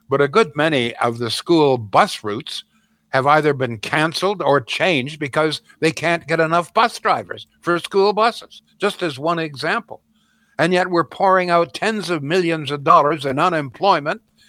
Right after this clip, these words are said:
and welfare. I mean, it, it, does, does any of this make any sense? But of course, and not, not only that, but Trudeau has just announced that he's gonna pour out a whole lot more money, bribing people with their own money. Sadly,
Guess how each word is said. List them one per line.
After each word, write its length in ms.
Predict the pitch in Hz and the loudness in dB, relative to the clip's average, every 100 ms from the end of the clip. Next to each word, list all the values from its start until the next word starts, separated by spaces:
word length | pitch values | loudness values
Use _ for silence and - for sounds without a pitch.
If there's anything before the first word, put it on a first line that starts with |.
| _ | _
and 200 | 147 160 | 0 2
welfare. 540 | 170 226 208 - - _ _ _ _ _ _ _ _ _ _ _ _ - | 2 2 0 -6 -20 _ _ _ _ _ _ _ _ _ _ _ _ -4
I 100 | 247 | -2
mean, 220 | 277 269 - _ | -2 -6 -14 _
it, 240 | - - _ _ - | -14 -14 _ _ -20
it, 100 | _ _ _ | _ _ _
does, 240 | 226 196 | -8 -8
does 220 | - 208 | -6 -4
any 240 | 247 262 208 | -2 -2 -2
of 60 | 165 | -2
this 180 | 156 | -4
make 220 | 156 139 135 | -4 -4 -2
any 100 | 123 | -4
sense? 260 | - - - | -6 -8 0
But 100 | 180 | 0
of 100 | 190 | 4
course, 420 | 214 214 - - _ _ _ _ _ - | 4 4 0 -12 _ _ _ _ _ -2
and 140 | 180 | 2
not, 280 | 226 247 143 | 4 4 4
not 200 | 185 226 | 2 4
only 180 | 175 147 | 2 2
that, 180 | 131 151 | 2 0
but 140 | 127 | -6
Trudeau 300 | - 165 143 | -4 -4 -2
has 100 | 131 | -2
just 220 | 135 123 | -2 -4
announced 320 | 120 120 147 | -2 -2 0
that 100 | 156 | -4
he's 140 | 135 117 | -4 -2
gonna 180 | 139 127 | -2 -2
pour 300 | 143 147 147 | 0 2 4
out 100 | 143 | 4
a 60 | |
whole 200 | 143 160 | 4 4
lot 280 | 160 170 165 | 6 6 4
more 260 | 185 247 190 | 4 4 4
money, 380 | 123 - - _ _ _ _ _ _ _ _ | 0 -4 -14 _ _ _ _ _ _ _ _
bribing 560 | - 139 160 151 165 170 | 2 2 2 0 -4 -4
people 480 | 147 135 135 135 - - | -4 -4 -2 -4 -6 -6
with 240 | 127 - | -6 0
their 200 | 135 123 | 2 4
own 300 | 123 123 117 | 2 0 0
money. 460 | 110 98 80 80 _ _ _ _ - | -2 -2 -6 -16 _ _ _ _ -6
Sadly, 580 | - 156 131 117 120 | 0 2 2 -2 -6